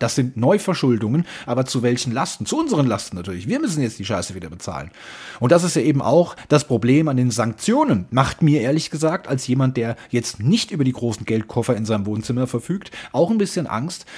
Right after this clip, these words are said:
äh, dass wir jetzt kein Gas mehr bekommen. Gut, ich habe kein Gas zum Heizen, ja, aber das betrifft ja jetzt mal alles im Grunde. Alles, was wir aus Russland beziehen, beziehen wir jetzt eben nicht mehr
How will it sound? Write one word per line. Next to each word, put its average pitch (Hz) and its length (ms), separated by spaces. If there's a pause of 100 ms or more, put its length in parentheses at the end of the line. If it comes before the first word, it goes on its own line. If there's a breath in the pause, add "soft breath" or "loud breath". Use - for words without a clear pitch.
(140 loud breath)
äh, 143 140
dass 139 200
wir 135 60
jetzt 131 200
kein 151 160
Gas 165 240
mehr 160 140
bekommen. 117 240
Gut, 202 180
ich - 80
habe 190 120
kein 170 180
Gas 110 280
zum 104 180
Heizen, 95 420
ja, 156 240
aber 120 160
das 123 160
betrifft 151 320
ja 131 40
jetzt 127 180
mal 110 240
alles 143 500
im 110 100
Grunde. 92 360 (540 loud breath)
Alles, 170 240
was 165 140
wir 151 100
aus 135 160
Russland 135 360
beziehen, 175 500
beziehen 156 320
wir 135 80
jetzt 123 180
eben 101 240
nicht - 280
mehr 147 260